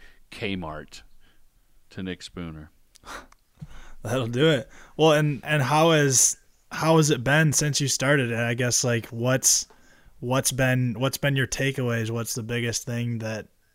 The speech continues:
Speaker 2: you've learned from it?
Speaker 1: That we all go through the same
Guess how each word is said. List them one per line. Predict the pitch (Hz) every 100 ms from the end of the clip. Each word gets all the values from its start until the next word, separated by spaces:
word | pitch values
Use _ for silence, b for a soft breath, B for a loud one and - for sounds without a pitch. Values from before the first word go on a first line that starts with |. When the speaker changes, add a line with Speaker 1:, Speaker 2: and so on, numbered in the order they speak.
| _
Speaker 2:
you've | 127 120 110
learned | 110 110 120
from | - 101 104
it? | 107 - _ _ _ _ _ _ _ _ _ _ _ _ _ _ _ -
Speaker 1:
That | 123 147 - 131 123
we | 131 135
all | 131 135
go | 139 139
through | 127 127 120
the | 107
same | - 113 107 104